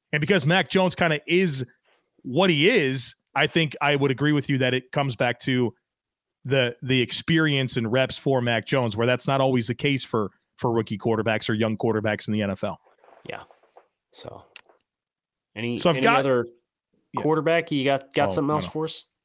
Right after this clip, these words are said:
Speaker 1: No, I don't have any more quarterbacks. I wanted to have
Speaker 2: Okay,
Speaker 1: that Mac
Speaker 2: good,
Speaker 1: Jones
Speaker 2: good,
Speaker 1: conversation.
Speaker 2: good, good, good, good, good.
Speaker 1: I do have some Pro Bowl rookies that I would pound the table for that I wanted to share with the, uh,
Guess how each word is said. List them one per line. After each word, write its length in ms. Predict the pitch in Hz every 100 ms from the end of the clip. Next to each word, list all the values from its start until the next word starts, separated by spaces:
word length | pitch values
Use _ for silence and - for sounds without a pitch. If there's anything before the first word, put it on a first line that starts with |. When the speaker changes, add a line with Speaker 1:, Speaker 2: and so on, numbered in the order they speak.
| -
Speaker 1:
No, 60 | 104
I 100 | 120
don't 160 | 135
have 100 | 135
any 120 | 127 123
more 160 | 107
quarterbacks. 420 | - 98 98 98
I 60 | 131
wanted 180 | 143 135
to 60 |
have 160 | 123 120
Speaker 2:
Okay, 80 | 113
Speaker 1:
that 80 | -
Mac 140 | 104
Speaker 2:
good, 100 | 131
Speaker 1:
Jones 220 | 117 92
Speaker 2:
good, 80 | -
Speaker 1:
conversation. 480 | 98 98 107 107 - -
Speaker 2:
good, 160 | 117
good, 160 | 113 -
good, 160 | 104 -
good, 140 | 98
good. 140 | 80 - - - - _ _ _ - - _ _ _ _ -
Speaker 1:
I 120 | 135
do 160 | 151 240
have 400 | 208 170 120 - -
some 220 | - 151
Pro 260 | - 180 170
Bowl 220 | 156 131
rookies 380 | 151 156 147 123
that 160 | 127
I 260 | 123 120 113
would 320 | 127 131 127 107 _ _ _ - - - - -
pound 260 | 151 143
the 60 | 127
table 340 | - 117 110
for 240 | 104 120 - _ _ _ _ _ _ _ _ -
that 80 | 127
I 40 |
wanted 260 | 123 120 113
to 80 |
share 300 | 113 131 120
with 220 | 123 120 -
the, 180 | 117
uh, 180 | 113 104